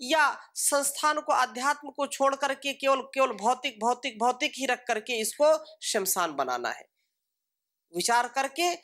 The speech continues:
जो मेरे लिए कल्याणकारी है उसको ग्रहण करना चाहिए। इसी से जब व्यक्ति उस परमात्मा के प्रति समर्पित होकर के अपने जीवन को जीता है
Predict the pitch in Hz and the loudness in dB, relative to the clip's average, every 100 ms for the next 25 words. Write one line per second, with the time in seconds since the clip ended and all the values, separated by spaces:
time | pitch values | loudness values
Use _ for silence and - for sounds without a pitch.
0 | _ _ - 381 381 311 294 269 269 226 | _ _ 0 0 2 0 0 -4 -2 -2
1 | 220 208 208 190 185 185 202 165 _ - | 0 -2 0 0 0 -2 -2 -2 _ -8
2 | 254 - 294 226 202 196 185 165 165 160 | -4 -2 0 0 0 -2 -2 0 0 0
3 | 156 156 160 127 - _ - 294 269 370 | -2 -2 -6 -8 -10 _ -6 -2 0 0
4 | - 277 302 - - _ _ 202 190 311 | 0 0 -2 -4 -16 _ _ -8 -2 -2
5 | 302 330 330 - 359 381 - _ _ _ | -2 -4 -4 -2 0 -2 -6 _ _ _
6 | _ _ _ - - _ - 320 - 277 | _ _ _ -20 -20 _ -2 0 0 0
7 | 269 277 285 339 403 403 349 277 247 233 | 0 2 0 0 -4 -4 -8 -8 -4 -2
8 | 233 208 220 214 190 185 196 - 190 170 | 0 -2 -2 -4 -2 -2 -2 -2 -4 -4
9 | - 190 165 202 226 320 339 320 240 226 | -2 -4 -2 -4 0 -2 -2 -4 -2 -2
10 | 185 151 - | 0 -2 -4